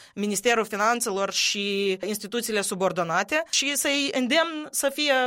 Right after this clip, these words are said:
curajoși în aceste zile. Foarte multă lume de la Ministerul Finanțelor mă cunoaște, am lucrat cu ei. Ei știu că eu nu sunt persoana revanșismului. Eu am venit ca să-mi dedic toată forța pentru propășirea țării, așa cum am spus în jurământ.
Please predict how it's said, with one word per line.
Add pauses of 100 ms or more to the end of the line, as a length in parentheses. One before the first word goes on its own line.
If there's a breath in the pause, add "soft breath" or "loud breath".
(100)
curajoși
în
aceste
zile.
Foarte
multă
lume
de
la
Ministerul
Finanțelor
mă
cunoaște,
am
lucrat
cu
ei.
Ei
știu
că
eu
nu
sunt
persoana
revanșismului. (120 loud breath)
Eu
am
venit (120)
ca
să-mi (200)
dedic
toată
forța (100)
pentru
propășirea
țării,
așa
cum
am
spus
în
jurământ.